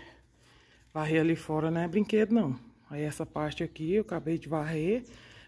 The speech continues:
igual eu tinha mostrado pra vocês, tava cheio de folha, eu joguei lá pra fora. Aí nessa parte aqui, dessa divisão ali pra cá, e essa eu joguei lá pra fora e varri lá tudo, juntei.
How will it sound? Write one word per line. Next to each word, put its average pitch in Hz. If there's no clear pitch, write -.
igual 151
eu 156
tinha 160
mostrado 151
pra -
vocês, 170
tava 151
cheio 170
de -
folha, 165
eu 156
joguei 156
lá 143
pra 147
fora. 170
Aí 151
nessa 165
parte 160
aqui, 170
dessa 156
divisão 160
ali 156
pra 156
cá, 226
e 156
essa 175
eu 160
joguei 151
lá 147
pra 170
fora 170
e 156
varri 185
lá 180
tudo, 160
juntei. 151